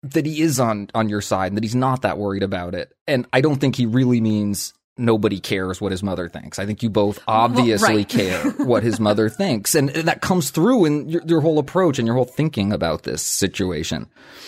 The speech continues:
Speaker 1: I don't think that's gonna get lost at all.
Speaker 2: I wanna take a minute to acknowledge that Anonymous has said that even though she loves the support of her husband,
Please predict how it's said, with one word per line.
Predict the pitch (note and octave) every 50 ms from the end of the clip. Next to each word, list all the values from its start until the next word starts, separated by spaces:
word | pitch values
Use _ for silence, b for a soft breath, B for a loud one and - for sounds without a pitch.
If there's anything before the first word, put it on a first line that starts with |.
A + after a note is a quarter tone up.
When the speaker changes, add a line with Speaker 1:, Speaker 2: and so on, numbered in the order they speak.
| B B -
Speaker 1:
I | - G#2+
don't | A#2 A#2 -
think | - A2 -
that's | G2+ F#2+ - -
gonna | - A2+ G2+ G2
get | G2 G2+ - -
lost | F#2+ F2 D#2+ - C2 - - - - -
at | F2+ F2+
all. | E2+ D2+ A1 - - - - - _ _ _ _ _
Speaker 2:
I | A3+ A3+
wanna | A3+ C4 D#4 F4 F#4 E4
take | - - C#4+ C4 C#4
a | A#3
minute | G#3+ G3+ G3 F#3+ F#3+ - -
to | - F#3 F3 E3 D#3+ D3+ - E3+
acknowledge | F3 E3+ F3+ F3+ E3+ E3+ F3+ F3+ E3+ E3 E3 - - -
that | - E3 F3 D#3+ D#3 D3 - - _ _ _ _ _ _ _ _ _ _ - - -
Anonymous | G#3 G#3 G#3 G#3 G3+ G#3+ A#3+ C4 C4 C4 B3+ B3+ -
has | G#3+ G3+ F3+
said | - - - F#3+ F#3 F3+ F3 E3
that | E3+ E3+ G3+ - -
even | G#3+ A3 G#3 A#3+ A#3 A3
though | G#3+ G3 G3 F#3+ F#3+ F#3 F#3 F#3+ - -
she | - - - G3+
loves | F#3+ G#3 G3+ G3+ G3+ F#3
the | F#3+ G#3
support | - - G3 - G3 F#3+ F3+
of | F3
her | E3 C#3 C#3+
husband, | F#3+ G#3 G3 F3+ F3 F#3+ G3 F#3 F3+ F3+ F3 E3